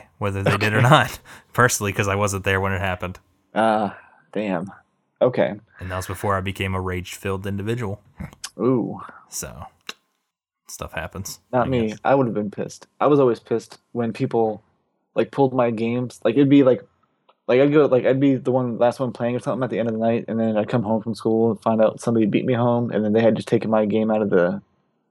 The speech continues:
Speaker 2: the PlayStation and left it fucking bottom down on top of something.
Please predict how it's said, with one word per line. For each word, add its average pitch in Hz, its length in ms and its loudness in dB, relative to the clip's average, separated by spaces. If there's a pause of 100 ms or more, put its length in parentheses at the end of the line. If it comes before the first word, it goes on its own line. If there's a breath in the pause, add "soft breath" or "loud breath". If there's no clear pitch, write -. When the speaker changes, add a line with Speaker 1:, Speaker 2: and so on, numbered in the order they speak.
(420)
Speaker 2:
the 101 80 0
PlayStation 113 600 2
and - 120 -4
left 117 260 2
it 113 220 0
fucking 107 400 -2
bottom 107 400 0
down 104 300 0
on 101 100 -4
top 107 260 -4
of 117 60 -14
something. 120 340 -8